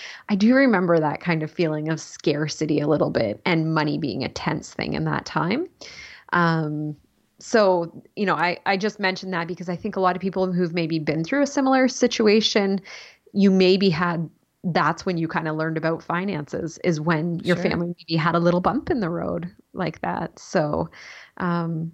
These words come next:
Speaker 1: and I know even in talking to Jeff, you know, we kinda, we both had, uh, parents that divorced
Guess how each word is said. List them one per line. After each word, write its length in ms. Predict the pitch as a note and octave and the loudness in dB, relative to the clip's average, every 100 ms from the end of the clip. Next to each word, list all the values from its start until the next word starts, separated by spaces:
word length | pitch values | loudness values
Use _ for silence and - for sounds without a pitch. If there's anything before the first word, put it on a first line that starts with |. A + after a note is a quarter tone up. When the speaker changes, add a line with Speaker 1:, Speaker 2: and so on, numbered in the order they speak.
| - | -2
Speaker 1:
and 140 | G3 | 0
I 60 | F#3 | 4
know 180 | F#3 F#3 | 4 4
even 220 | F3+ F3 | 2 0
in 200 | - F3+ | -2 -4
talking 340 | D#3+ D#3 - D#3+ | -2 -6 -4 -6
to 60 | |
Jeff, 500 | D3+ E3+ E3+ E3 - - | -4 -2 -2 -4 -16 -8
you 140 | F#3+ | -4
know, 240 | E3+ D3+ - | -2 -2 -4
we 220 | - F3 | 2 2
kinda, 240 | E3+ D#3+ - | 2 -2 2
we 180 | F3 | 2
both 240 | F#3 D#3+ E3 | 4 4 2
had, 340 | - E3+ D3+ - | 0 -4 -4 -4
uh, 220 | E3+ E3 | -4 -4
parents 400 | F3 F#3+ D#3+ D#3+ | -2 0 0 0
that 160 | D#3+ F3+ | -2 0
divorced 500 | E3 E3 E3 - | 2 2 2 -2